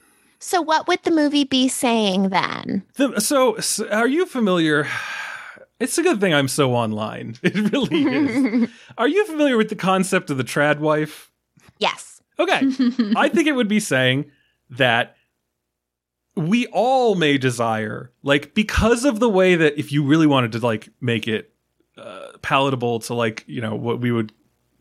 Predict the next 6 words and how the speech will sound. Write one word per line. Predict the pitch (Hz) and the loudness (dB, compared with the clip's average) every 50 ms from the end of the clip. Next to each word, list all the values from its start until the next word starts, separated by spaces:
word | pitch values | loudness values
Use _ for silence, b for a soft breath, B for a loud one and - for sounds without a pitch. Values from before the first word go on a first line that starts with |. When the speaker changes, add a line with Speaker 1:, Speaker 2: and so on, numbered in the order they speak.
| _ _ - | _ _ -6
Speaker 2:
reductively | 165 147 131 156 160 - - 147 131 139 127 | -4 0 2 2 2 2 2 0 0 0 -2
call, | - - 135 123 120 | 0 2 2 2 4
like, | 120 113 113 | 2 0 0
liberal | 123 135 143 131 131 131 131 120 | 2 2 2 4 4 0 0 0
Hollywood | 123 127 123 123 123 123 113 | 0 0 0 0 0 -4 -4
sensibilities, | - - 127 123 120 120 113 131 127 123 113 110 110 110 - | -4 -4 -4 -4 -4 -4 -2 0 0 0 0 -2 -4 -6 -8